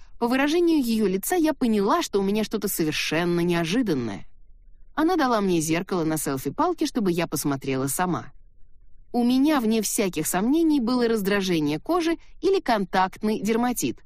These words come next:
аллергическая реакция. На обеих больших половых губах было сильное покраснение, однако симптомы проявлялись только с левой стороны. Болезненный прыщ?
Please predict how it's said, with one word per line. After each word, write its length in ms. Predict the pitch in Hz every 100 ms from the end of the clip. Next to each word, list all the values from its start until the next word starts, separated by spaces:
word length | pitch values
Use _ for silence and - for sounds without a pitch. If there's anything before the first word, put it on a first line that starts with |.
| - -
аллергическая 680 | - 240 262 220 180 180 190
реакция. 480 | 202 190 135 - 110 - - - - - - - - -
На 240 | 190 196 202
обеих 420 | 190 220 190 165
больших 360 | 170 160 175
половых 360 | - 175 170 165
губах 320 | 180 220 311
было 220 | 240 240 226
сильное 360 | 240 233 240
покраснение, 840 | 233 262 320 302 262 185 147 120 120 - -
однако 400 | 226 233 262 262
симптомы 480 | - 277 254 359 311
проявлялись 560 | 254 240 233 226 220 -
только 300 | 202 185 170
с 100 | -
левой 300 | 160 170 170
стороны. 520 | - 143 120 104 - - - - - - -
Болезненный 540 | 165 180 175 190 202
прыщ? 340 | 277 359 -